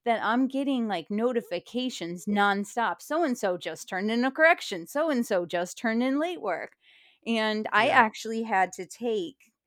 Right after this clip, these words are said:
Speaker 1: my school email off my phone because I was getting
Speaker 2: <laughs>
Speaker 1: notifications all day long. And I, I had this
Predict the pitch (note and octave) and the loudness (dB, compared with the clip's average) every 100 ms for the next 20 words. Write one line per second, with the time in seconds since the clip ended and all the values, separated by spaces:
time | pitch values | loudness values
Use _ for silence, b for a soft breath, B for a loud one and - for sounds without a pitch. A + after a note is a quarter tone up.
0 | _ G#3 G3 F3+ E3+ F3 - - C#4 B3+ | _ -8 -4 -4 -6 -8 -10 -4 0 2
1 | G3 G3 - A3 A3+ F#3 E3 - G3 A#3 | 0 -2 -4 0 2 2 2 4 4 4
2 | - G#3+ F3 - - C#4 F#3 C3 F#3+ A3+ | -4 -6 -6 -6 -4 -2 -4 -8 -8 -4
3 | G#3+ G3+ G#3+ - A#3 G#3 G3 G3+ G#3 B3 | 0 2 0 -2 -4 -6 -6 -2 0 0
4 | - G3+ F#3+ A#3 - F3+ F3 - A3 B3 | -2 -6 -8 -10 -10 -8 -10 -2 6 6
5 | C4+ G#3+ F#3+ F#3 E3+ E3 F3 F#3 F3 b | 6 2 0 2 2 0 -2 -4 -6 b
6 | b b - G3 A3 A3 G3+ G3+ F3+ F3+ | b b -4 0 0 0 -2 -4 -8 -10
7 | - | -16